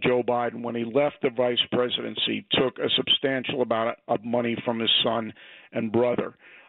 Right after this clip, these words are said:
uh, off their grifting operations. And I think that's gonna be a real problem for Biden. And you combine that with his obvious, um,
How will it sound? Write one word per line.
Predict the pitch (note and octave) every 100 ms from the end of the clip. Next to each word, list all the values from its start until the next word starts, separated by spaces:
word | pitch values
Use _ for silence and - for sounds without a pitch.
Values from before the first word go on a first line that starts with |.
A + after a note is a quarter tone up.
| _
uh, | A#2+
off | A2+ A2+ - A#2 A#2
their | C3 A#2+
grifting | G#2+ B2 - A#2+ A#2
operations. | A2 - G#2+ A2 A2+ A2+ A#2
And | B2+
I | A2+
think | A2 B2+ -
that's | A#2+ - -
gonna | A#2+
be | G#2+ A#2+ A2+ A2+ - - - -
a | A#2 A2 A#2+
real | B2+ B2+ C3+ C#3 C3+ B2 A#2+
problem | - B2+ B2 A#2+ A#2 A2 A#2+ G#2 B2 -
for | C3 A#2+
Biden. | C3 C3+ C3+ A#2
And | A#2+
you | A#2+
combine | - A#2 C3 D#3 D3
that | C3 B2 A2+
with | A#2 A#2
his | A#2 A2 A#2+
obvious, | A#2+ A#2+ A#2+ A#2 A2+ - -
um, | A#2 A2 G#2+ A2 A2